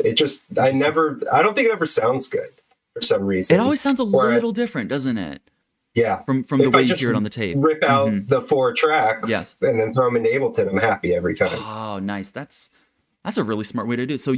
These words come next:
Speaker 2: the way you use your O P one tape is you lay the entire track down. You're not using loops there.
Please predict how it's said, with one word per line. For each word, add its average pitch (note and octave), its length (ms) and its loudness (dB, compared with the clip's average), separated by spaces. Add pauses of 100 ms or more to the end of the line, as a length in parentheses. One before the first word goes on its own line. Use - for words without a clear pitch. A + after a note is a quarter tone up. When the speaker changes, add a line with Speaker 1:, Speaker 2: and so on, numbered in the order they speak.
(100)
Speaker 2:
the B2 120 -4
way D3 120 -4
you F#3+ 180 -2
use F3 260 -4
your C3+ 120 -4
O B2+ 60 -2
P - 120 -10
one A2 180 -4
tape G3 280 -6
is A2 140 -8
you E3 120 -2
lay D#3+ 180 0
the A2+ 160 -6
entire A2 480 -4
track G3 340 -8
down. E2+ 180 -6
You're A2 80 -2
not A#2 160 -2
using A#2+ 400 -4
loops - 260 -10
there. G1+ 300 -10